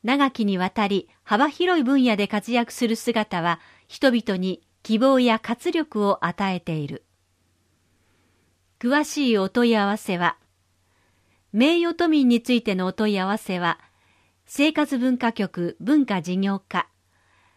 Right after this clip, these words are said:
電話零三五三八八の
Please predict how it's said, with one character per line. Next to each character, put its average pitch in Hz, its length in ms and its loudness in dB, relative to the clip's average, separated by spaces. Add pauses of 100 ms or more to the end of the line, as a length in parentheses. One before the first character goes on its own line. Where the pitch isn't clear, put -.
(240)
電 233 240 4
話 214 160 2
零 220 160 4
三 240 380 -2 (360)
五 226 260 4
三 294 280 2
八 226 360 -2
八 247 300 0
の 180 240 -2